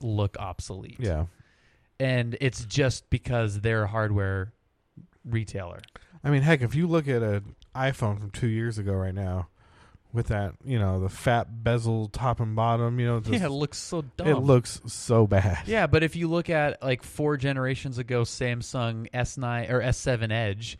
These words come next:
Speaker 1: you'd be like, "Damn, that's a sexy looking phone." You're like, "Yeah, dude, it's four years old."
Speaker 2: Yeah.
Speaker 1: It's
Speaker 2: I mean, even my phone's a couple years old, and it looks nice.
Speaker 1: Yeah.
Speaker 2: You know, no
Speaker 1: Oh,
Speaker 2: one
Speaker 1: yeah,
Speaker 2: really
Speaker 1: this S nine is going to look freaking badass for, for years. And, you know, like, they, they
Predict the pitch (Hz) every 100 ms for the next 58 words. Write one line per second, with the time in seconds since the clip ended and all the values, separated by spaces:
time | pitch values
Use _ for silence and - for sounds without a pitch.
0 | - - 110 101 117 107 120 101 - 117
1 | 104 120 107 107 - 117 98 95 101 117
2 | 160 135 147 - 165 175 185 220 233 143
3 | - - 131 127 101 98 - 139 147 170
4 | 180 165 139 151 131 113 110 - 120 113
5 | 110 104 110 104 104 117 131 _ - 165
6 | - 165 151 - - - 135 135 135 131
7 | - 185 117 208 - 240 208 160 156 190
8 | 208 147 170 165 147 151 151 - 160 151
9 | 143 120 139 139 135 131 120 - 131 123
10 | 120 113 _ _ 143 131 147 208 107 -
11 | - - - _ _ _ _ _ _ -
12 | - 131 131 127 120 131 131 120 117 -
13 | 135 131 - _ _ - 113 120 123 113
14 | 143 160 165 165